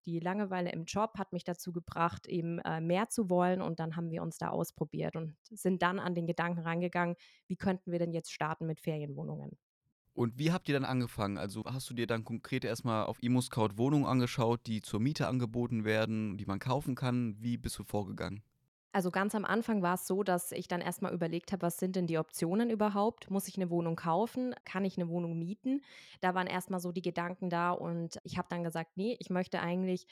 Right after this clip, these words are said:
Speaker 1: äh, relativ lean und schlank starten, also jetzt nicht gleich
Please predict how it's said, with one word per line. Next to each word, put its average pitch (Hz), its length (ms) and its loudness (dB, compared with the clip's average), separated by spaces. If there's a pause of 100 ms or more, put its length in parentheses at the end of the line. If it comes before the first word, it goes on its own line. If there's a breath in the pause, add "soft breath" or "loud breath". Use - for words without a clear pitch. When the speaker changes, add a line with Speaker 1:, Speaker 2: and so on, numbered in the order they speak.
(260 loud breath)
Speaker 1:
äh, 175 80 0
relativ 185 640 0
lean 202 320 2
und 175 160 -2
schlank 175 340 0
starten, 175 460 -2
also 175 180 -2
jetzt 175 220 -4
nicht 185 180 -2
gleich 175 320 0